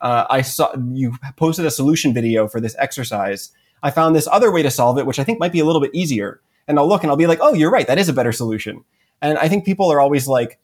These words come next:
happy to see when I didn't immediately have the most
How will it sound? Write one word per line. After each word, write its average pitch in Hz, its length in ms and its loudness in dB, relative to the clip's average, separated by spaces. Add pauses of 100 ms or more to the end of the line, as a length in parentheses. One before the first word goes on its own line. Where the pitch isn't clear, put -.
(140)
happy 165 460 -2
to 170 100 -2
see 160 380 0
when 127 300 0
I 131 180 2
didn't 143 360 -2
immediately 139 600 2
have 120 360 -2
the 127 80 0
most 123 360 -4